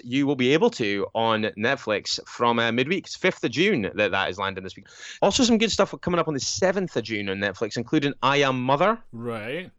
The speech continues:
Speaker 1: Uh, which is a science fiction film starring, uh, Hilary Swank and Rose Byrne.
Speaker 2: Okay.
Speaker 1: The, uh, synopsis there is a teenage girl is raised underground by a robot mother designed to repopulate the Earth following an extinction event. The inexplicable arrival of a blood-drenched woman threatens this bond, calling into question everything the girl was told about the outside world.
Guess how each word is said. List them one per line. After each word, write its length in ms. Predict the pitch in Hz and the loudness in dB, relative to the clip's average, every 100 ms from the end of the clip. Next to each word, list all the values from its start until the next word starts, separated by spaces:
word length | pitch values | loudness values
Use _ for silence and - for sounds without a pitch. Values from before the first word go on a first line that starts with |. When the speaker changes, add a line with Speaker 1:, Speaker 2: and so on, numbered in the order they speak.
| _ - | _ 0
Speaker 1:
Uh, 260 | 135 135 | 2 4
which 100 | 127 | 2
is 80 | 127 | 0
a 260 | 131 131 113 | 2 2 2
science 380 | - 156 151 - | 2 0 0 -2
fiction 400 | - 156 196 175 | -2 0 -2 -4
film 400 | - 131 120 110 | 0 2 2 -2
starring, 580 | - 135 131 127 117 110 | 0 2 4 2 0 0
uh, 360 | 104 110 110 | 0 2 2
Hilary 340 | - 139 131 123 | 0 -2 0 -2
Swank 480 | - 135 131 127 - | -2 0 0 0 -4
and 380 | 120 123 113 110 - | 0 0 0 -4 -6
Rose 360 | 107 123 107 | 0 2 2
Byrne. 400 | 95 120 156 214 - _ | 2 2 4 2 -4 _
Speaker 2:
Okay. 400 | 202 - 185 240 - | 4 6 2 0 0
Speaker 1:
The, 180 | 139 135 | 2 4
uh, 80 | |
synopsis 400 | 127 160 160 - | 2 0 -2 -4
there 200 | 127 143 | 0 2
is 120 | 123 120 | 2 -2
a 40 | |
teenage 480 | 120 180 175 156 107 | -6 -4 -2 -2 2
girl 280 | 143 143 135 | 4 4 2
is 120 | 107 | 2
raised 240 | 143 135 | 0 2
underground 520 | 131 127 120 120 127 | 0 0 2 2 2
by 80 | 117 | 2
a 100 | 113 | 2
robot 380 | 107 131 117 113 | 2 0 2 2
mother 320 | 123 131 101 | 0 2 0
designed 340 | 98 107 123 123 | 0 0 -2 0
to 80 | |
repopulate 540 | 117 120 127 113 113 107 | -4 -2 -2 0 -2 0
the 120 | 107 | 2
Earth 140 | 104 | 0
following 380 | 101 110 104 101 | 0 -4 -2 -2
an 60 | 92 | -4
extinction 420 | - - 160 127 | -4 -2 0 2
event. 340 | 101 107 113 95 | 2 2 0 0
The 120 | 143 | 0
inexplicable 580 | 170 - 147 - 110 110 | 0 -4 -6 -4 0 2
arrival 380 | 107 113 107 | 2 2 0
of 100 | 101 | -2
a 80 | 104 | -2
blood-drenched 640 | 95 117 123 107 110 107 - | -2 0 0 0 -2 -2 -6
woman 300 | 123 147 127 | -2 0 0
threatens 460 | - 135 156 143 | 0 -2 0 -2
this 160 | 110 107 | -4 -4
bond, 360 | - 117 113 - | 0 0 -2 0
calling 280 | 160 160 | 2 2
into 120 | 135 104 | -2 -2
question 380 | 127 120 120 | 0 0 -2
everything 240 | 110 110 117 | -4 -6 -8
the 80 | 101 | 0
girl 220 | 110 107 | 2 2
was 100 | 110 | 0
told 240 | 123 110 | 0 2
about 140 | 110 95 | 0 0
the 120 | 107 | 0
outside 300 | 98 107 95 | -2 -4 0
world. 380 | 98 82 - | 0 0 -4